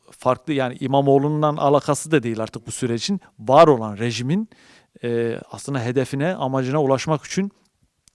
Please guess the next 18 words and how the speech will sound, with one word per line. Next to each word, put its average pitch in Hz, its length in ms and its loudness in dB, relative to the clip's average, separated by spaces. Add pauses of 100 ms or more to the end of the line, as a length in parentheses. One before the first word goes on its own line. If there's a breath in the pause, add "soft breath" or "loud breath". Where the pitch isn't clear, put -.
(140)
yaptığı 123 420 -2
bir 151 220 -4
eylemdir. 127 640 0 (420 soft breath)
E, 120 100 -6
evet, 123 340 -4
bu, 185 380 -10
e, 120 220 -8 (200)
yumuşak 147 440 -6
bir, 160 200 -8
yumuşak 185 540 6
bir, 185 220 2 (340 loud breath)
abi 190 260 8
tabii 190 240 8
ki 196 100 -4
ama 220 220 6
yani 202 240 8
bunu, 220 380 8
e, 160 420 4